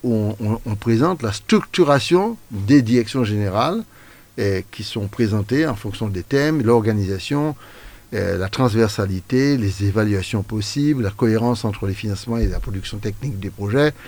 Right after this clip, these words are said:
Euh, vraiment, c'est quelque chose de très poussé. J'ai choisi de le faire sans bureau d'études pour l'instant et surtout de, de, de, de monter en puissance pour qu'on puisse se donner entre, eh bien, la semaine prochaine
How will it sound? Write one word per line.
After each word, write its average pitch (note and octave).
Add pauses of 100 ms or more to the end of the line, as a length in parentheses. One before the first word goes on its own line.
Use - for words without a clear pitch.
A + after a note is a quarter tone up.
(440)
Euh, G2+
vraiment, B2
c'est C3
quelque G#2+
chose C#3+
de F#2+ (100)
très G#3
poussé. G3 (640)
J'ai B2+
choisi G3
de D3
le A2
faire G#2
sans C4+
bureau F#3
d'études C3
pour A2
l'instant F#2+ (640)
et A#2+
surtout D3+
de, C3+
de, A#2
de, A#2
de G#2+
monter F3
en F#3+
puissance D3+ (180)
pour D#3+
qu'on E3
puisse D#3
se E3+
donner C#3
entre, A#2+ (520)
eh -
bien, G2
la A#2
semaine C#3
prochaine A2